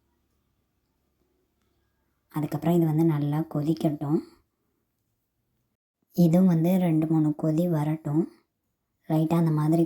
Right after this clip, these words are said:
கொதி வரும்போது இடையில இடையில கிளறி விட்டுக்கோங்க, அடி பிடிக்காத மாதிரி. அதுக்கப்புறம் நம்ம எடுத்து வச்சிருந்தோம் இல்லையா, வேக வச்ச பூண்டு, அதை வந்து இதுலயே ஆட் பண்ணிக்கலாம். ஆட் பண்ணி நல்லா கிளறி விட்டுக்கோங்க. இப்ப ஹை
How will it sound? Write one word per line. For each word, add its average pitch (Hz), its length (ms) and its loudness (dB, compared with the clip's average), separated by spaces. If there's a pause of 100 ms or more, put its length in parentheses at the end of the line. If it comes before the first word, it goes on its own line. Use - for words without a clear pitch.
(100)
கொதி 160 300 0
வரும்போது 156 380 2 (160)
இடையில 156 340 0
இடையில 156 240 -2 (120)
கிளறி 151 300 -4
விட்டுக்கோங்க, 147 480 -4 (160)
அடி 143 200 -2
பிடிக்காத 143 400 -6 (120)
மாதிரி. 139 280 -2 (1000)
அதுக்கப்புறம் 170 580 0
நம்ம 156 240 0 (140)
எடுத்து 151 280 -4
வச்சிருந்தோம் 147 420 -4
இல்லையா, 147 280 -2 (220)
வேக 147 160 0 (100)
வச்ச 147 160 -8 (100)
பூண்டு, 147 380 -4 (440)
அதை 143 200 -6
வந்து 147 300 0
இதுலயே 151 340 -2 (140)
ஆட் 147 200 -4
பண்ணிக்கலாம். 135 480 -4 (840)
ஆட் 156 240 -4
பண்ணி 156 200 0
நல்லா 156 320 0 (100)
கிளறி 147 280 -2
விட்டுக்கோங்க. 139 500 -4 (1300)
இப்ப 185 420 4
ஹை 170 240 4